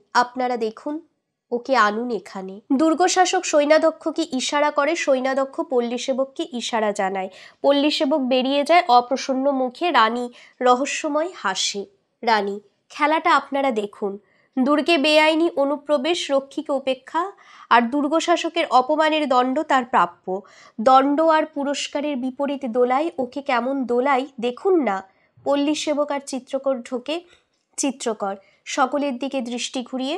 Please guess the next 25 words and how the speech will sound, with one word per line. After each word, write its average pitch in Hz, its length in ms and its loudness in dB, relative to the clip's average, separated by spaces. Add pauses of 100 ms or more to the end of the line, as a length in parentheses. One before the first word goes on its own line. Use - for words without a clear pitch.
নমস্কার। 208 580 -2 (440)
আমার 294 320 6
প্রয়োজনে 311 680 -2 (440)
যখন 269 300 0 (120)
এসেছিলাম, 262 680 0 (580)
তার 262 180 8
অর্থ 262 300 0
বুঝতাম, 233 600 -2
কিন্তু 302 260 -4 (100)
আপনাদের 294 520 4
প্রয়োজনে 320 520 -4
আমাকে 269 340 2
এখন 294 300 -6
ডাকছেন 220 540 0
বলেই 294 240 -4
প্রয়োজনটা 254 640 -2
আমার 226 240 -2
কাছে 233 260 -8
সন্দেহজনক। 202 920 -4 (160)
দুর্গশাসক, 277 720 2 (300)
সন্দেহ? 381 560 6 (640)
রানী 294 320 8 (160)
আদেশের 381 480 6
পরিবর্তে 427 580 2 (140)
আমন্ত্রণ 370 580 6